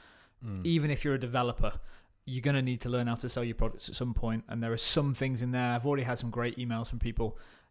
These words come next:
Speaker 2: in terms of how they think about their sales process. So definitely go back and listen to that, because I'm five years into this and I'm actually a salesperson by trade and I'm still making all these big mistakes. So
Speaker 1: Mm.
Speaker 2: definitely go back and listen.
Speaker 1: Uh, yeah, so it was sales on, that'll be a one eight one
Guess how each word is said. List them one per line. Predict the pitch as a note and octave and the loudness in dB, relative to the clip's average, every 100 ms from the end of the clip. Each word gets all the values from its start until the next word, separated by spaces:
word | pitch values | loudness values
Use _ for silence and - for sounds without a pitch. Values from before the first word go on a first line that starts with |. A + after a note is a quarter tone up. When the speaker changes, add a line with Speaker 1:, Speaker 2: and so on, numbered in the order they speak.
| - | -10
Speaker 2:
in | |
terms | B2 B2 A#2 | -4 -2 -2
of | A2+ - - - | -4 -6 -16 -12
how | - B2+ | 0 0
they | A#2+ | 0
think | - A#2+ | -2 -4
about | A#2 G2+ | -2 -2
their | A2+ | -2
sales | - A2+ A2 | -2 0 2
process. | - A2+ A2 - | 2 0 -4 -6
So | A2+ A2+ - - C3 _ _ | -4 -6 -8 -20 -20 _ _
definitely | D3+ - C#3+ | 4 4 0
go | B2+ | -2
back | B2 A#2+ | -2 -2
and | B2+ | -4
listen | A2+ A#2 | -6 -6
to | G#2 | -4
that, | G#2+ - | -4 -4
because | A2 A2+ - - - _ C3 | -6 -6 -6 -16 -20 _ -4
I'm | B2 | 2
five | - B2+ B2 | 6 6 6
years | A#2 | 0
into | B2+ - | -2 -2
this | C3 B2+ - | -2 -2 -2
and | C3 | -2
I'm | B2+ C3 | 0 0
actually | B2+ - B2+ | -2 -2 -4
a | |
salesperson | A#2 C3 A#2+ - A#2+ A#2+ | 0 0 2 0 -2 -2
by | A2+ | -4
trade | A2 C#3 B2+ A#2+ A#2+ - - - - | -2 0 2 0 -4 -18 -20 -20 -4
and | B2 | 0
I'm | B2 | 4
still | - B2+ | 4 4
making | A#2+ A2+ A#2+ | 0 -2 -2
all | A2+ | -2
these | A2+ | -2
big | - A2+ | 0 0
mistakes. | A2+ - G#2+ A2 | -2 -2 -2 -2
So | A2+ | -2
Speaker 1:
Mm. | |
Speaker 2:
definitely | G2 G#2+ G#2+ | -2 -2 -2
go | A2+ | -4
back | G#2 - | -4 -4
and | G#2+ | -6
listen. | - A#2 - - - - - - - - - - | -4 -8 -10 -20 -20 -20 -20 -20 -20 -20 -20 -10
Speaker 1:
Uh, | G#2 G2+ | -6 -4
yeah, | A2 A2+ - | 0 0 0
so | - A2 G#2+ G#2 | -4 2 2 2
it | G2 | 0
was | G#2 | 0
sales | C#3 B2+ A#2+ G#2 | 4 6 4 0
on, | A2 G#2+ G#2 G2+ F2+ | -2 0 0 -2 -2
that'll | - E2 | -2 0
be | F#2+ | 0
a | F#2+ | 0
one | F#2+ F#2+ | 0 -2
eight | D#2+ | -4
one | G2+ A2+ A#2 B2 | -2 2 2 0